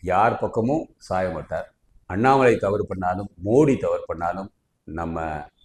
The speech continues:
மாநில முதலமைச்சர் ஸ்டாலின் தவறு பண்ணாலும் யாரையும் விட்டு வைக்க மாட்டார். உண்மையை உண்மையா சொல்றவர். இவர் கூட பழகுற வாய்ப்பு எனக்கு கிடைச்சனால மிகவும்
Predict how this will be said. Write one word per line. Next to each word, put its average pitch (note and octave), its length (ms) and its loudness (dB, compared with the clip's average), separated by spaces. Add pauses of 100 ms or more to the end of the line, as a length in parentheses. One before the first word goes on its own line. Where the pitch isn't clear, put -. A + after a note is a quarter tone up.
மாநில G#2 640 -2
முதலமைச்சர் G2 580 -4 (160)
ஸ்டாலின் A#2 640 -2
தவறு E2 240 -2
பண்ணாலும் F2 240 -10 (120)
யாரையும் G2 440 0
விட்டு E2+ 180 -10
வைக்க E2+ 200 -8
மாட்டார். D#2 400 -8 (420)
உண்மையை D#3 500 6
உண்மையா B2 340 2
சொல்றவர். F2 460 -4 (300)
இவர் G#2 200 -2
கூட C#3 160 0
பழகுற C3 440 6
வாய்ப்பு G2 300 -2
எனக்கு F2+ 180 -12
கிடைச்சனால F2 560 -8
மிகவும் G#2 540 -2